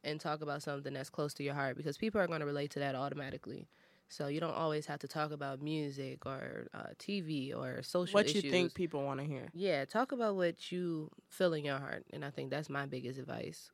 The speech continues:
Speaker 1: is
Speaker 2: Yeah,
Speaker 1: that
Speaker 2: you definitely always wanna just come off as genuine, your real true self, not, you know, playing the act, unless that's, like, your shtick, that's cool too.
Speaker 1: Mm-hmm.
Speaker 2: But if you just wanna talk to people and get your thoughts out there, always just speak from the heart.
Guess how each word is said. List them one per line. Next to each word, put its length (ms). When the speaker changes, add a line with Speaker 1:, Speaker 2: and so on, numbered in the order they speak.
Speaker 1:
is 60
Speaker 2:
Yeah, 60
Speaker 1:
that 160
Speaker 2:
you 40
definitely 380
always 400
wanna 540
just 280
come 200
off 220
as 120
genuine, 680
your 200
real 220
true 240
self, 380
not, 340
you 100
know, 140
playing 260
the 80
act, 180
unless 220
that's, 220
like, 180
your 80
shtick, 340
that's 240
cool 220
too. 280
Speaker 1:
Mm-hmm. 180
Speaker 2:
But 300
if 200
you 160
just 180
wanna 180
talk 280
to 80
people 340
and 80
get 160
your 80
thoughts 280
out 180
there, 280
always 520
just 240
speak 180
from 140
the 80
heart. 240